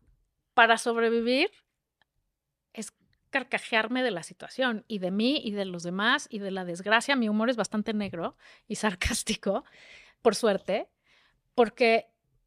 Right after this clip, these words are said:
l-, tengo esa capacidad de reírme de mí. A ver, primero me tiro, me cilindreo,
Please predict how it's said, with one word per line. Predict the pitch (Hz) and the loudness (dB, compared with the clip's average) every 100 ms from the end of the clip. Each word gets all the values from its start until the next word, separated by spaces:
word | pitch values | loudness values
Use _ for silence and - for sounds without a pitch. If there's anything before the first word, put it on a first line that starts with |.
| _ _ _ _ _ | _ _ _ _ _
l-, | 214 208 - _ | -10 -10 -14 _
tengo | 269 311 330 | 0 4 2
esa | 277 285 | 2 0
capacidad | 277 254 214 - 196 226 - _ | -4 -6 -6 -8 -8 -8 -8 _
de | 214 208 | -12 -10
reírme | 202 202 226 240 254 | -8 -6 -4 -4 -4
de | 208 202 190 - | -8 -10 -10 -10
mí. | 226 226 - - | -12 -12 -14 -8
A | 208 | 2
ver, | 208 208 - | 6 4 4
primero | 226 240 277 | 0 2 4
me | 320 254 | 2 0
tiro, | 240 233 240 | 0 2 2
me | 220 | 0
cilindreo, | 208 202 202 214 214 214 214 214 | -4 -4 0 4 6 6 6 2